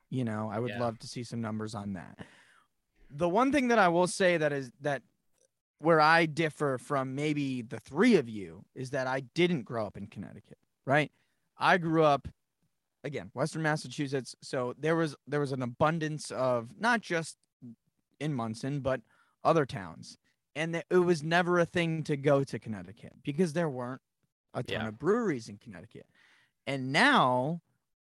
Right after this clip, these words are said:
Speaker 1: over the past, you know, three, four years here, it feels like there have been a lot more breweries in Connecticut,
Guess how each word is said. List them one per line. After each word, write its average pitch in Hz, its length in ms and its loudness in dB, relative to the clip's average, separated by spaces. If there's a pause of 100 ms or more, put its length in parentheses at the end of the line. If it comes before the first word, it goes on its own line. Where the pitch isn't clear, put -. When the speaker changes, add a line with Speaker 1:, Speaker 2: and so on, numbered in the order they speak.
Speaker 1:
over 156 240 -2
the 156 100 -8
past, 151 720 0 (340)
you 143 160 -8
know, 101 300 -10
three, 135 260 -4
four 123 320 -4
years 180 400 2
here, 120 300 -4
it 113 160 -12
feels 151 400 -6
like 120 220 -6
there 117 160 -8
have 131 440 -4
been 120 320 -6
a 117 120 -10
lot 117 500 -2
more 151 260 0
breweries 110 680 -8
in 123 160 -10
Connecticut, 113 560 -10